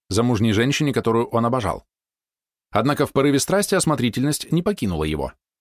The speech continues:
Тем более он отказался бы сказать любовнице: «Я не поеду в Брайтон, потому что испытываю финансовые затруднения». Заметьте, что итальянца заставляет быть недоверчивым судьба Джанноне,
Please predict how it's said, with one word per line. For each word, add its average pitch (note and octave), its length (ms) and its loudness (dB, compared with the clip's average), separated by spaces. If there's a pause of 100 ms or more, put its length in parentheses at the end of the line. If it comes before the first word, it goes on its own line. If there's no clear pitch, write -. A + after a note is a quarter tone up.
(160)
Тем C#3+ 180 2
более C3+ 220 4
он B2 100 2
отказался A#2 480 0
бы G#2+ 80 0
сказать A2 320 0
любовнице: A2+ 540 2
«Я G#2+ 160 4
не A2 100 2
поеду G#2 300 2
в F2 80 -4
Брайтон, A2 420 0
потому B2 240 0
что B2+ 160 0
испытываю C#3+ 480 0
финансовые G#2+ 500 0
затруднения». G2 560 -4 (1600)
Заметьте, C3+ 480 0
что D3 180 2
итальянца C3 500 2
заставляет A2 460 2
быть G#2+ 160 0
недоверчивым A2 640 2
судьба F#2+ 300 0
Джанноне, F2+ 460 0